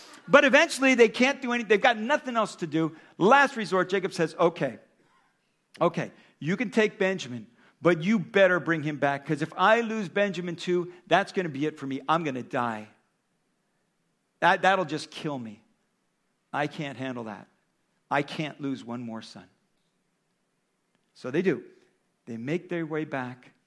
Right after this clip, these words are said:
They purchase the grain. Benjamin goes with them. Joseph sees him for the first time in however long. And, and I'm sure he recognizes him because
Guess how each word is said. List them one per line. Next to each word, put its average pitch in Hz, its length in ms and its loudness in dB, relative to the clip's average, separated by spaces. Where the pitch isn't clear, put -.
They - 100 -18
purchase 160 560 -8
the - 80 -10
grain. 113 460 -12
Benjamin 190 540 -2
goes 180 260 -4
with 123 200 -10
them. 127 200 -12
Joseph 208 420 2
sees 175 280 -6
him 180 80 -10
for 156 120 -10
the 143 100 -6
first 175 380 -4
time 170 300 -2
in 131 180 -6
however 175 540 0
long. 117 300 -6
And, 175 160 -2
and 175 200 -2
I'm 165 80 -2
sure 214 280 -2
he 196 120 -2
recognizes 180 760 0
him 196 120 -6
because 170 460 -2